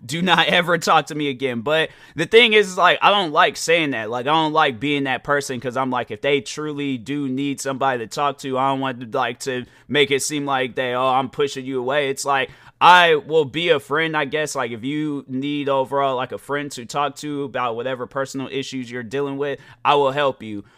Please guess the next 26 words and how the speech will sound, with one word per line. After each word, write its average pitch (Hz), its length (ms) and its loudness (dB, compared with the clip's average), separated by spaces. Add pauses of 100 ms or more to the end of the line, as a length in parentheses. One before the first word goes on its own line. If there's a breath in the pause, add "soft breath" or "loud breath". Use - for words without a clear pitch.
But 151 440 6
it, 139 260 0
it's 156 460 0
like 139 240 2
small 160 460 2
talk, 170 460 2
I, 143 400 8
I 143 160 6
just, 139 360 -2
I 147 120 4
don't 147 220 0
know. 135 220 0
'Cause 127 240 -6
I'm 139 180 0
like, 127 260 -2
something 139 360 -4
like 131 280 0
with, 135 280 -2
with 160 140 -2
how 170 120 8
this 214 240 2
argument 196 460 2
ended, 160 280 -4
so, 165 200 -6
'cause 185 120 -4
I, 160 240 2